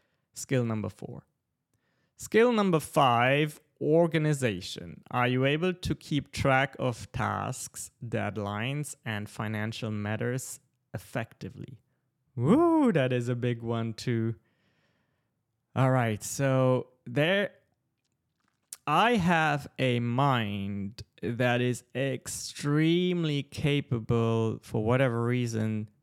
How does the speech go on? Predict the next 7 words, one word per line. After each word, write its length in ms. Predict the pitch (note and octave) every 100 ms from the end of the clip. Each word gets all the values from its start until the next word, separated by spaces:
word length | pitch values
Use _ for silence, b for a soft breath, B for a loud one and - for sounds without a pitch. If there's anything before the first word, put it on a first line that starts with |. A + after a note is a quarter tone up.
| _ -
to 180 | B2 -
keep 360 | - D3 B2+ -
track 420 | C3+ B2+ B2 -
of 240 | A#2 A2 G#2+
large 920 | G#2 A2+ C3 D3 E3+ F3+ - - - _ _ _ _ -
amounts 680 | C3 C3 C3+ C3+ C3+ C3
of 280 | - A#2 A2